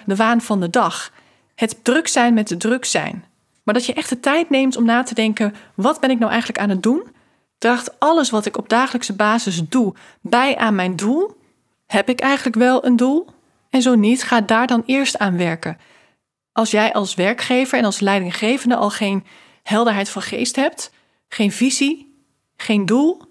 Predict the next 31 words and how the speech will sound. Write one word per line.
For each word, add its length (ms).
als 140
jij 140
niet 140
in 80
staat 300
bent 220
om 160
heldere 300
lijnen 340
uit 180
te 80
zetten, 420
hoe 260
kan 200
het 220
dan 260
dat 320
een 180
medewerker 800
echt 280
rendeert? 800
Dat 180
bestaat 400
simpelweg 540
niet. 320
De 140
kans 260
is 120
heel 380
erg 240
klein. 400